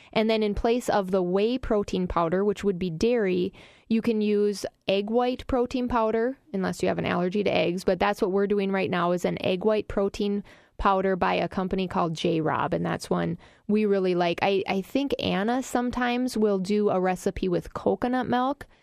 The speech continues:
So that's an option too. And there I would do a half a cup of water and a half a cup of coconut milk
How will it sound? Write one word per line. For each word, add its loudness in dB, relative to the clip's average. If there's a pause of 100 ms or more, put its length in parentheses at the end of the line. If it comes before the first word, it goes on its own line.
(300)
So 2
that's 0
an 0
option 0
too. 2
And 0
there 2
I 2
would 0
do 0
a 0
half -2
a 0
cup 0
of 0
water 0
and -2
a -4
half -2
a -2
cup -4
of -4
coconut 0
milk -2